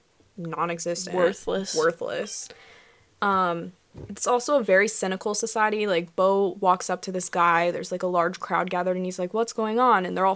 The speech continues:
Speaker 1: filming, and they're like, "Oh, we're trying to get this guy to jump off a building," and they're, like, laughing, like, it's funny.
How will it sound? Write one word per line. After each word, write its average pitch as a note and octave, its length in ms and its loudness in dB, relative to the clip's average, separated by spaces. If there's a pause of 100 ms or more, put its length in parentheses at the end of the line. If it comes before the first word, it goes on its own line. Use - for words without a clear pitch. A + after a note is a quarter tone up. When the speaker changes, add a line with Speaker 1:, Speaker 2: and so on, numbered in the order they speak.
(160)
Speaker 1:
filming, F3+ 380 -2
and F3 180 -6
they're - 200 -6
like, - 120 -8 (300)
"Oh, C4 60 6
we're C#4 120 8
trying C#4 200 0
to C#4 60 2
get B3+ 140 2
this B3+ 160 0
guy F#3+ 240 2
to F#3 80 0
jump F3+ 280 -6
off - 180 -4
a F#3+ 40 -8
building," - 460 -8
and E3+ 120 -8
they're, E3 100 -2
like, F3 180 -4
laughing, - 460 -8
like, F#3+ 160 -8
it's - 140 -8
funny. - 500 -6